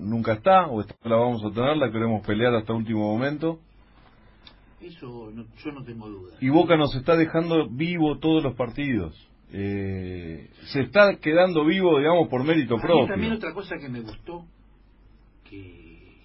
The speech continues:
Speaker 2: lo que habló la otra, la semana pasada Carlos Tevez. ¿Cuándo te imaginás que todo el periodismo, este, de la corporación pinchándolo
Speaker 1: Ujú.
Speaker 2: con, con River, con River? Dice, "Mirá", dice.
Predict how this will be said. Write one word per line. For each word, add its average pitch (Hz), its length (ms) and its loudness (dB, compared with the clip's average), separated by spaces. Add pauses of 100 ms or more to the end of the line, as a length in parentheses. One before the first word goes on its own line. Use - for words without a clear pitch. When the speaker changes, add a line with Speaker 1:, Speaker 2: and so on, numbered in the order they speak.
(260)
Speaker 2:
lo - 160 -16
que 123 120 -20
habló 156 180 -16
la 143 120 -16
otra, 120 200 -18
la 117 220 -20
semana 151 340 -20
pasada 135 340 -20
Carlos 107 320 -20
Tevez. 101 300 -20 (920)
¿Cuándo 170 280 -12
te - 80 -18
imaginás 107 420 -16
que 120 120 -16
todo 117 240 -12
el 110 100 -12
periodismo, 110 880 -12 (640)
este, - 280 -20
de 98 60 -14
la 101 120 -16
corporación 123 880 -12
pinchándolo 135 1040 -8
Speaker 1:
Ujú. 98 80 -6
Speaker 2:
con, 107 440 -4 (260)
con 113 240 -12
River, 127 560 -8
con 95 180 -20
River? 98 260 -16
Dice, - 180 -20
"Mirá", 277 280 -18
dice. 87 320 -20